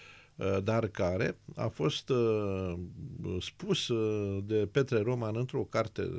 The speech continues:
pe care a scris-o ulterior și în care, uh, arăta că, înainte de proces, uh, în biroul generalului Stănculescu, într-un, în toaleta biroului, mai bine zis, uh, el cu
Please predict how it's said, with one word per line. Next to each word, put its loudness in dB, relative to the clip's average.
pe -6
care -4
a -4
scris-o -6
ulterior 0
și -8
în -6
care, -4
uh, -4
arăta 0
că, 2
înainte 0
de 4
proces, 0
uh, -2
în 2
biroul 2
generalului 0
Stănculescu, 0
într-un, 0
în 2
toaleta 6
biroului, 2
mai -4
bine 0
zis, -4
uh, -2
el 2
cu -2